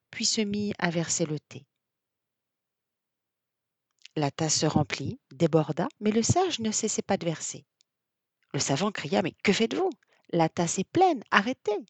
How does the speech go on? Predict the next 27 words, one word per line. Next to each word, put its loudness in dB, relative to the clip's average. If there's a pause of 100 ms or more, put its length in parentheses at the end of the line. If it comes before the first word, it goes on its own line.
(2750)
Mais 2
le 0
sage 0
continuait. -4 (1500)
Le 2
thé 2
déborda 4
dans 0
la -2
soucoupe, -6 (640)
puis -4
se 0
mit -2
à 2
couler 0
sur 0
le -4
sol. -2 (840)
Le -2
savant 2
cria -2
de 0
toutes -6
ses -2
forces, « -2
Eh, 4
mais -2